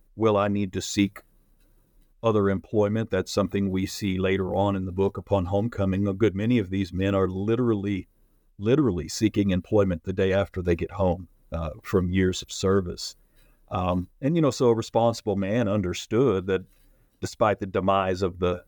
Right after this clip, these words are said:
<laughs> this would-be country he was trying to create,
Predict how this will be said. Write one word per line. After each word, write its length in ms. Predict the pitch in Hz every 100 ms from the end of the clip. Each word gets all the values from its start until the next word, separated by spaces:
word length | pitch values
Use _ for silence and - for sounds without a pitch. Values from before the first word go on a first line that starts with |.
| _ _
<laughs> 240 | - -
this 240 | 107 104 -
would-be 320 | 101 101 101
country 380 | - 117 - -
he 100 | 101
was 120 | 90
trying 240 | - 101
to 60 | 90
create, 480 | - 95 127 101